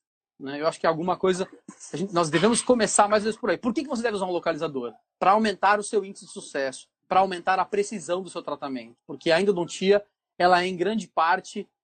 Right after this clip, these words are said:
dada pela precisão. Quanto mais preciso, melhor você vai ter,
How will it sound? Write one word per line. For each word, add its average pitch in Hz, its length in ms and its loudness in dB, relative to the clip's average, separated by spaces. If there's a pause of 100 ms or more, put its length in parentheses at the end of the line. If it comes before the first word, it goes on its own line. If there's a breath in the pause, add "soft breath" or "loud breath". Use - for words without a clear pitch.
(160)
dada 180 320 2
pela 196 240 -6
precisão. 147 680 -8 (360)
Quanto 160 220 -10
mais 233 260 0
preciso, 214 720 -6 (280)
melhor 175 480 4
você 175 280 -6
vai 160 200 -2
ter, 151 340 -4